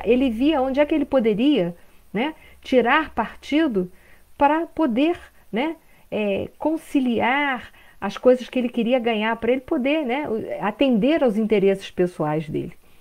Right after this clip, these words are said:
Então, uma hora ele pendia pra religião judaica, outra hora ele pe-, pendia pra religião romana.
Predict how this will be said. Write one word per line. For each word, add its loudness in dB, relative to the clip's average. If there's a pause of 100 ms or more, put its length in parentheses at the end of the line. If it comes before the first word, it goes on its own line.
(140)
Então, -2
uma 2
hora 6
ele 4
pendia 2
pra -4
religião -2
judaica, -2
outra -4
hora 0
ele -2
pe-, 0
pendia -2
pra -4
religião -2
romana. -2